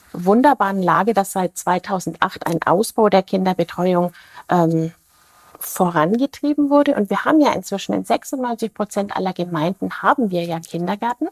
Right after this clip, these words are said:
Im Bereich der Krippen, ähm, gibt's noch Nachhol- oder Ausbaubedarf.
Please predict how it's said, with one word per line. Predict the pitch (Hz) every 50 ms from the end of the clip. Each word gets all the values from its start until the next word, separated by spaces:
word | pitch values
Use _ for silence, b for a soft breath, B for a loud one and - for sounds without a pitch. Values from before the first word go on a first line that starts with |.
| B B B B B B B
Im | B 202
Bereich | 196 196 165 170 185 -
der | - 143
Krippen, | - - 240 - - 277 254 254 _ _ b b b b b -
ähm, | 185 185 185 180 185 180
gibt's | - 170 - - - 180
noch | 165 -
Nachhol- | 180 160 147 160 - - 247 269 277
oder | - - 151 - -
Ausbaubedarf. | 165 165 - - 226 233 233 254 254 262 262 294 320